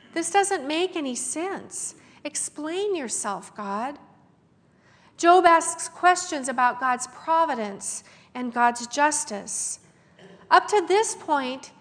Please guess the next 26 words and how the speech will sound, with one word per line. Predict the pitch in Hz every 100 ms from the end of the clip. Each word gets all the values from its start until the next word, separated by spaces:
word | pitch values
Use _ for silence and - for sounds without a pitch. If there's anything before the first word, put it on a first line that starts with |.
| _ _
he | - 359
had | 359
been | 370 339
pretty | - 381 392
sure | - - 370 359
that | 285
he | - 285
knew | 294 330
the | 302
way | 269 269 277
things | 294 277 262
worked, | 247 302 285 - - - _ _ _ _ _ _ _
and | 254 240
this | 269 -
wasn't | 269 254 226
it. | 226 - - - _ _ _ _ _ _ _ _ _ _ _ -
For | 302
thirty-six | 294 381 403 392 - 370 -
chapters | - 349 339 359 330 285
of | 262
weeping | 269 339 349 311
and | 285 269
wailing, | 277 330 294 247
God | 254 285 302
is | 269 269
silent. | - 277 302 294 220 220 -